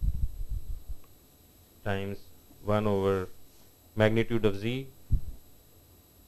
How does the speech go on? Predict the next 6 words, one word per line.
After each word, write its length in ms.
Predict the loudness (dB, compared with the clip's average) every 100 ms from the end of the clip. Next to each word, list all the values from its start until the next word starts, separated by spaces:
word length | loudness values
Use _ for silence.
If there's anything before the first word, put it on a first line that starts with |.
| -12
times 360 | -8 -6 -8 -12 -18 -20 -20 -20 -20 -20 -20 -20 -20 -8 0
cosine 500 | 0 0 -2 -4 -8 -14 -20 -20 -20 -20 -20 -20 -20 -20 -20 -4
two 640 | 0 2 2 0 -2 -6 -12 0
omega 480 | 4 6 6 6 4
t 400 | 2 -2 -4 -6 -14 -20 -6 -4 -4 -8 -18 -20 -20 -20 -20 -20 -20 -20 -20 -20 -20 -20 -20 -20 -20 -2
plus 540 | 4 4 4 -4 -6